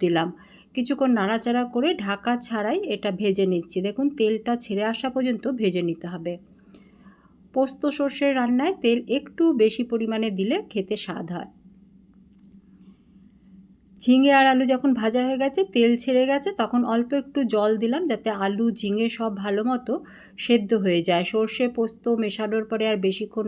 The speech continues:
রান্না হবে না, তাই রান্নাটা, মানে, আলু আর ঝিঙেটা আগেই সেদ্ধ করে নেওয়া ভালো। সাত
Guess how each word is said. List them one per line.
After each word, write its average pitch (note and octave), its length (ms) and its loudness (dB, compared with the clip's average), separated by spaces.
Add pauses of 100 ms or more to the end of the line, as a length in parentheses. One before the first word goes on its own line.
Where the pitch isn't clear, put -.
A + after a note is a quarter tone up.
রান্না F#3+ 300 -2
হবে G3+ 220 -6
না, D4 60 -2 (120)
তাই F#3+ 220 -2
রান্নাটা, A3 420 -4 (520)
মানে, F#3+ 180 2 (200)
আলু G#3 180 0 (100)
আর A3+ 60 0 (100)
ঝিঙেটা G#3+ 360 -4 (320)
আগেই A3 260 -2 (380)
সেদ্ধ G3 220 -2 (120)
করে F#3 220 0
নেওয়া F#3 200 -2 (100)
ভালো। E3 240 -2 (2250)
সাত A#3 220 -2